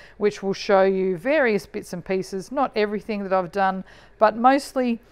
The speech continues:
how I've done the backgrounds and then how I've added in all the little different bits and pieces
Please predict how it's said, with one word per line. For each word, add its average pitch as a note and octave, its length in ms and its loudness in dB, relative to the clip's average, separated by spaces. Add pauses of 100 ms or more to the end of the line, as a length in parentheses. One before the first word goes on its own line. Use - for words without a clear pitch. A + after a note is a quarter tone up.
(160)
how A#3 260 4
I've G3+ 160 4
done G3 180 2
the F#3 60 -4
backgrounds F#3 680 0
and F3+ 240 -6
then F3 180 -6
how F3 240 -2
I've F3 140 0
added E3+ 280 0
in E3+ 340 -8 (220)
all G3+ 200 4
the F#3 100 0
little F#3 260 0
different F3+ 460 -6
bits F#3+ 260 -6
and E3+ 120 -10
pieces F3 580 -6